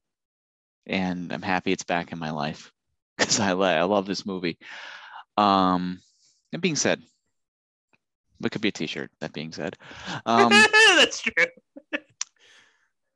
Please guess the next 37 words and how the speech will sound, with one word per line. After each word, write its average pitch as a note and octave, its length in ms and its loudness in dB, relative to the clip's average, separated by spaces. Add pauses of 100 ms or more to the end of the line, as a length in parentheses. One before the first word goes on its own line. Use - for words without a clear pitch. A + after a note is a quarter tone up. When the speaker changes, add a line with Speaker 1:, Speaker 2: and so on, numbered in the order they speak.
(520)
Speaker 1:
when C3 140 -2
we C3+ 60 2
were C#3 60 2
watching C3+ 260 0
it - 20 -2
the A#2 80 0
other G#2+ 100 2
night, G#2 140 2
it G2+ 40 0
was F#2+ 140 -6
Jen's G2+ 240 -4
first - 240 -8
time G2 140 -4
ever F2+ 140 -2
watching G#2+ 340 -2
it, G2 60 -4
and F2 140 -8
there G#2 100 -2
was, G2 120 -4
like, G#2+ 160 -2
all A2+ 160 6
these A2 160 2
scenes F#2 360 -4
in F#2 80 -12
the E2+ 300 -6
hotel E2+ 460 0
with E2+ 200 -6
Rosie E2+ 260 -6
Perez D#2 300 -4
and D#2+ 80 -12
Woody F#2+ 120 -12
Harrelson. C3+ 300 -8
She - 140 -8
was - 140 -10
like, - 180 -20
"Where's D3+ 160 -10
Snipes? - 560 -4